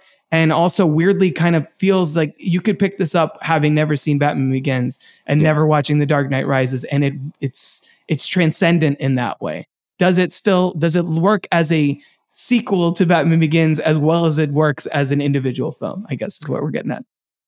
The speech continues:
Speaker 2: Right. Well, if we were to take those one at a time, that was a loaded, that's a loaded question. So <laughs> with this movie, I, I, I mentioned again, Batman Begins was to the point where I couldn't contain myself. I was so excited and nervous, just w-,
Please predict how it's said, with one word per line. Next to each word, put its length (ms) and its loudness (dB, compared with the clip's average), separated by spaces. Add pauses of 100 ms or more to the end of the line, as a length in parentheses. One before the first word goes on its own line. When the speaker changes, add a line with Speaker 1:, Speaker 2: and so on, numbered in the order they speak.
Speaker 2:
Right. 280 0
Well, 260 2 (260)
if 160 -2
we 60 6
were 100 6
to 40 4
take 240 0
those 200 4
one 180 2
at 80 0
a 40 -2
time, 260 2
that 100 2
was 100 -2
a 60 -2
loaded, 400 -4
that's 160 -2
a 60 0
loaded 240 2
question. 420 -4
So 280 -2 (280)
<laughs> 840 0
with 240 2
this 280 2
movie, 320 2
I, 120 0 (160)
I, 180 -2
I 80 2
mentioned 380 2
again, 240 2
Batman 340 2
Begins 340 0
was 120 -4
to 120 -6
the 80 -6
point 260 -6
where 100 -2
I 40 -2
couldn't 440 -2
contain 460 -4
myself. 420 -6
I 80 0
was 140 -2
so 200 0
excited 540 -4
and 220 -2
nervous, 520 0
just 280 -12
w-, 140 -10